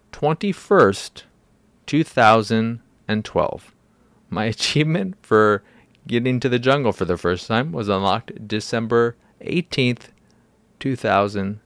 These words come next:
and eighteen, which to me, it's just funny that it was almost a year exactly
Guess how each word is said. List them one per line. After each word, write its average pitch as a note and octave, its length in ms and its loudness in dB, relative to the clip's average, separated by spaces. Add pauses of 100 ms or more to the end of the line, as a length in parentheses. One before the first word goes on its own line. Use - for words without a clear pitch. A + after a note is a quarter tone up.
and F#2+ 160 -6
eighteen, - 540 -8 (400)
which - 380 0
to B2+ 100 -8
me, D#3 300 -2 (260)
it's C3 140 -4
just D#3 140 0
funny D3 220 4
that A#2 140 8
it A2+ 60 2
was G#2+ 120 0
almost C3 520 2
a A#2+ 40 0
year A#2 420 4
exactly G2 760 0